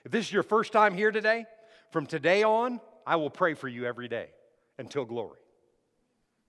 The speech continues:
God gave me that commission. I just do it. But you realize, I don't get any credit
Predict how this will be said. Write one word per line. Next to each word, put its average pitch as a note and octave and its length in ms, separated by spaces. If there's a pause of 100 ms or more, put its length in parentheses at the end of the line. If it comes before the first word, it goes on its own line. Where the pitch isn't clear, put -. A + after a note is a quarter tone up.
(220)
God B2+ 160 (360)
gave C#3+ 200
me C3+ 80
that C3 160
commission. D3+ 420
I G#2 80
just A2 240
do A#2 140
it. - 100 (1700)
But - 160
you E3+ 120
realize, D#3+ 600 (960)
I - 120
don't C4 160
get A#3+ 180
any A#2+ 200
credit G#2 680